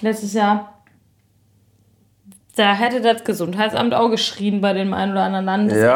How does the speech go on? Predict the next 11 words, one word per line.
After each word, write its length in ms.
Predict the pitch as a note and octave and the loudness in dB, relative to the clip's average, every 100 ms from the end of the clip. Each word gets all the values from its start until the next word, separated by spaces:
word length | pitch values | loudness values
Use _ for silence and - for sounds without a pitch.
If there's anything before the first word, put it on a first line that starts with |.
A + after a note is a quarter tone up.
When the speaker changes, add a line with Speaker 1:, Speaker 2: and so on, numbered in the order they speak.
| D3 | 4
Speaker 1:
Essen 80 | C#3+ | 4
Speaker 2:
aber 40 | B2+ | 4
Speaker 1:
war 40 | B2 | 4
Speaker 2:
wie, 60 | |
Speaker 1:
unendlich 500 | C#3 C#3+ B3 B3 B3 | 2 2 2 -2 -4
geil. 380 | - B3+ A#3 F#3 F#3+ | -4 0 0 0 2
Speaker 2:
aber 280 | A3 A3+ G#2+ | 4 4 2
wie 500 | C3+ D3+ D#3+ C3+ A2+ | -2 0 0 0 4
wenig 720 | C3 D3 D3 C#3 C#3 C3+ - | 4 6 4 4 4 0 -4
Sinn 920 | G#2+ G2+ A2+ C3+ C3+ C3+ C#3 D3 D3+ | -4 2 4 4 2 0 -4 -8 -14
für 800 | - - - A#2 A2+ A2 G#2+ G#2+ | -18 -14 0 4 6 6 4 2